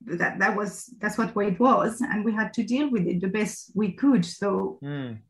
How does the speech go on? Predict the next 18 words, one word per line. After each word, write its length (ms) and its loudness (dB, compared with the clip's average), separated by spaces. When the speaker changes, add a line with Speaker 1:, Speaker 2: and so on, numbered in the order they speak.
Speaker 1:
you 120 -2
know, 340 2
I 160 8
know 240 10
now 600 6
that 340 0
only 260 6
now, 580 2
after, 340 -4
you 80 -2
know, 120 2
my 100 4
children 420 2
are 60 4
now 160 4
twenty-four 760 -2
and 140 4
twenty-one, 720 2